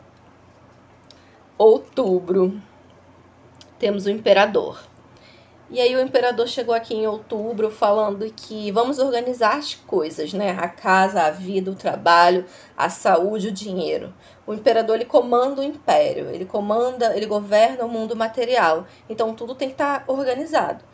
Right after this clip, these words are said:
Pra ele, não, não, não importa se tá organizado aqui na vida sentimental e o resto tá uma bagunça. Ele quer organização em tudo. Ele quer disciplina, ele quer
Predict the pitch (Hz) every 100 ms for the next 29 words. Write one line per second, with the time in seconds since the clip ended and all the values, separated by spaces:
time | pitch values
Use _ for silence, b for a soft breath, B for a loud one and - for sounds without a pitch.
0 | b b - 226 220 226 240 262 269 233
1 | 233 247 226 233 262 285 220 226 240 226
2 | - 214 208 233 202 190 185 185 - 196
3 | 196 190 196 190 196 190 190 185 - 202
4 | 196 196 190 - 208 196 202 208 202 175
5 | - - B B B B 202 202 220 247
6 | 214 208 202 202 - 208 254 294 - 220
7 | 202 185 185 185 B B B - 208 214
8 | 214 220 240 - 302 - 247 214 202 185
9 | 180 185 202 196